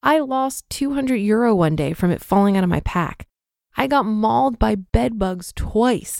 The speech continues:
and it was really uncomfortable. But I tried to remind myself that I was also so fortunate to be able to face and overcome these challenges.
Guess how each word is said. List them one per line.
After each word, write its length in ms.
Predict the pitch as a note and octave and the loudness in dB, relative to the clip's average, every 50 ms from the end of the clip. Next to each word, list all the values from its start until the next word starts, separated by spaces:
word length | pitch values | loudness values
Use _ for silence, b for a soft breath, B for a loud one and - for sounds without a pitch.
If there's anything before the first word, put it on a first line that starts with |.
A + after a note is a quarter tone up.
| - - | -6 -2
and 120 | A3+ A#3 | 0 0
it 100 | A#3+ A3 | 2 2
was 180 | B3 B3 A3 G3+ | 0 -2 -2 -2
really 600 | F#3+ F#3 F3+ F#3 A3 B3+ C4+ C#4 C4+ C4+ C4 - | -4 -6 -4 0 2 2 4 4 4 2 2 2
uncomfortable. 800 | - A3+ A3+ - - G#3+ A3+ A3+ - G3 - - - - - _ _ _ _ _ _ _ _ _ _ _ _ | 2 0 0 0 0 0 0 0 -2 -6 -6 -6 -10 -12 -14 _ _ _ _ _ _ _ _ _ _ _ _
But 100 | A3+ A#3 | 0 0
I 100 | B3+ C4 | 0 0
tried 360 | C4 - - B3+ B3 - E4 | -2 -4 -4 0 0 0 2
to 120 | - - D#4+ | 2 2 4
remind 380 | D#4 C#4+ B3 G#3+ G#3+ B3+ C4+ | 4 6 4 4 4 4 2
myself 460 | C4 A#3 A3 - - E3 E3 E3+ F3 - _ | 2 2 0 0 -2 -2 -2 -2 -4 -6 _
that 100 | - A#3+ | -2 0
I 80 | B3 B3 | 2 2
was 140 | B3 C4 - | 2 2 0
also 380 | C#3+ A3+ C#4 C4+ - D4 C#4 | 0 0 -2 0 0 0 0
so 400 | B3+ - - - - A#3 B3 C4 | 0 -2 -4 0 2 4 4 2
fortunate 600 | - - G#3 G3+ G#3 - - A#3 B3+ C4 C4 - - | 2 2 2 2 2 0 -2 -2 0 0 -2 -2 -6
to 80 | - A3+ | -4 -2
be 200 | B3 A#3+ - - | -2 -2 -2 -2
able 220 | A#3 A#3+ A3+ B3+ - | -4 -2 -2 -4 -2
to 120 | - A#3 | -2 -2
face 520 | A3 - - - - G#3 A3 A#3+ A3+ - - | -2 -4 -4 0 0 2 2 0 -2 -4 -2
and 200 | - A3 G3+ - | -2 -2 0 2
overcome 540 | - G#3+ G3 G#3+ G#3 - - - G3+ G3+ G3+ | 2 2 2 2 0 0 0 2 4 4 6
these 180 | G3 F#3 F3 | 4 4 2
challenges. 640 | - - - F3 G3+ A3 G3+ E3+ - - - - - | 0 0 0 4 4 4 4 2 0 -6 -10 -14 -16